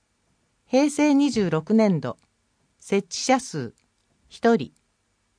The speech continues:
四、日常生活用具給付等事業。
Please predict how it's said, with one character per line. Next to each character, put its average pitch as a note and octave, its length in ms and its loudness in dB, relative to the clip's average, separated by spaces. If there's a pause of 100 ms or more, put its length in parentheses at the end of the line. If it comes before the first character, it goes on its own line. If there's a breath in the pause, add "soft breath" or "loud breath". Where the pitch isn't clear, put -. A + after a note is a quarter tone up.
(3750)
四、 B3 240 4 (800)
日 G#3 280 -2
常 D4 200 0
生 C#4+ 220 -2
活 C#4 320 -4
用 B3+ 220 2
具 D3+ 140 -4
給 B3 260 0
付 - 160 -10
等 A3+ 200 2
事 E3 200 -4
業。 B2+ 280 -4